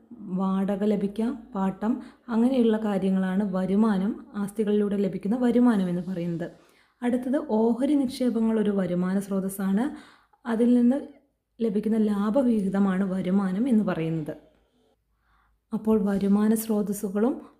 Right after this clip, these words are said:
വരുമാനവും എന്താണെന്നുള്ളത്, ആ, വേർതിരിച്ച് തന്നെ മനസ്സിലാക്കുക. ഇനി പറയുന്നത് വ്യക്തി-, വ്യക്തിഗത വരുമാനവും കുടുംബ വരുമാനവും എന്താണെന്നാണ്. വരുമാന സ്രോതസ്സുകൾ വ്യത്യസ്തമായിരിക്കുന്നത് പോലെ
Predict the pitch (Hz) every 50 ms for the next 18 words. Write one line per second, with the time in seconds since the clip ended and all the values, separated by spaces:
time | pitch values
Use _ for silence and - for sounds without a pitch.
0 | - 208 202 202 196 196 196 196 208 208 208 208 214 233 247 254 233 208 190 190
1 | 185 196 196 196 196 196 196 196 196 190 196 196 196 254 320 330 - - - _
2 | _ - 226 208 208 208 202 202 202 202 - - _ _ _ _ _ _ _ _
3 | _ _ _ _ _ - 208 214 214 208 190 214 220 190 - - 208 202 202 190
4 | 214 262 349 - - - 214 202 185 185 - 180 190 185 180 - 190 180 190 220
5 | 294 320 - - - _ _ _ _ - 277 269 285 302 294 294 247 214 208 196
6 | 196 196 196 190 196 240 302 - - - 196 214 202 208 - - - 277 262 277
7 | 277 - - 226 226 226 226 - - - 294 294 277 285 285 240 226 196 190 190
8 | 190 185 185 185 190 196 220 233 226 - 226 185 196 196 208 247 254 226 202 196
9 | 190 180 180 180 180 180 185 196 214 233 190 190 180 180 170 170 170 170 170 175
10 | 170 170 190 262 277 - - - _ _ _ _ _ _ _ _ _ _ _ _
11 | _ _ _ _ _ _ _ _ - 240 226 254 254 247 262 262 269 277 285 277
12 | 302 294 302 277 262 247 247 247 240 240 - 247 226 247 247 254 240 - 220 208
13 | 214 - - 220 220 - - 233 226 220 208 208 202 196 - - 202 202 196 220
14 | 208 214 - 180 180 185 185 190 196 254 302